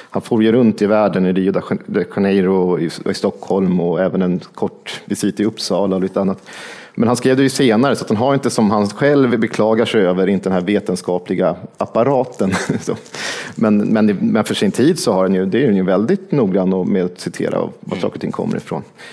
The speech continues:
Speaker 1: Men framförallt är att man har samlat tätt så mycket i, i, på så, jag menar, två böcker är ju inte, de, de är ju i storlek, så är de, om någon ser kameran här, så här. Men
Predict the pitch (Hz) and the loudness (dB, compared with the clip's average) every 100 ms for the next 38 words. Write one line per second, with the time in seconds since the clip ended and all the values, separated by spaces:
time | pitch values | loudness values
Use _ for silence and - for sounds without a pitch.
0 | - - - 117 147 151 139 127 131 113 | -20 -12 -4 0 2 2 4 4 4 2
1 | 117 113 - 165 117 110 143 117 - - | 0 0 0 2 4 4 4 0 -6 -2
2 | 147 - - - - 120 123 139 - - | -2 -2 -10 -10 -2 2 4 2 -2 -4
3 | 139 95 - - 110 104 - 110 104 110 | 0 0 -2 -4 0 2 2 -2 0 -2
4 | - 104 95 - - 104 104 95 123 123 | 0 0 0 -4 -4 0 2 2 0 0
5 | 123 - 110 95 110 104 - 90 82 - | -2 0 2 4 2 0 -2 -4 -4 -12
6 | _ _ - - - _ 107 107 117 113 | _ _ -20 -20 -20 _ -2 2 4 4
7 | 113 110 92 - - 139 101 113 104 - | 6 4 2 -2 -2 2 2 2 0 0
8 | 113 95 95 98 - - - 95 98 95 | 0 2 2 0 -6 -20 -10 -2 -2 -2
9 | - 101 90 - - - 107 104 95 90 | 0 0 0 -6 -20 -4 0 2 2 0
10 | 82 - 107 92 - - _ _ - - | -2 -4 0 0 -2 -12 _ _ -20 -20
11 | _ _ _ - - 92 92 | _ _ _ -10 -4 -2 -2